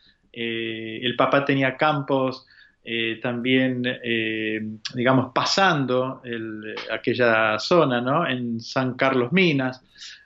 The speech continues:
Así que, bueno, se ve que, eh, no sé, las circunstancias, eso tendría que averiguarlo. ¿Por qué nació en la ciudad de Córdoba?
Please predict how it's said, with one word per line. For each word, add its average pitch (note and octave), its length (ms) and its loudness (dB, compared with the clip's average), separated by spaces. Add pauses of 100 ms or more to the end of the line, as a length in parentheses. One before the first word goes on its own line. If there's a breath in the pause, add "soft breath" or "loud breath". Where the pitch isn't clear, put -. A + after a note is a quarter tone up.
(120 loud breath)
Así D3 300 -2
que, F3+ 100 2
bueno, F3+ 280 4
se - 200 2
ve A3 220 2
que, B2+ 1120 2
eh, - 100 -18
no C#3 140 -8
sé, G2 180 -4
las G#2 140 -2
circunstancias, D#3 840 2
eso F3+ 220 2
tendría F3+ 260 2
que G#3+ 80 4
averiguarlo. B2+ 600 2
¿Por F3+ 240 0
qué C4 260 -2
nació F3+ 640 0
en D3 160 0
la C3+ 80 2
ciudad D3+ 480 4
de A2+ 180 -6
Córdoba? F#2+ 640 -12